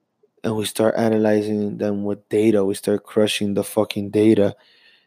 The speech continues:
Mathematician after mathematician after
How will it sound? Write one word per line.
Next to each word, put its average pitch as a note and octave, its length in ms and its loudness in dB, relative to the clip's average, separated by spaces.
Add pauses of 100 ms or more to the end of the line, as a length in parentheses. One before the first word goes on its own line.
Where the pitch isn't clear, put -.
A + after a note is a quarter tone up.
(640)
Mathematician A2+ 800 0
after A2 220 0
mathematician G#2 760 -2
after G#2 340 -2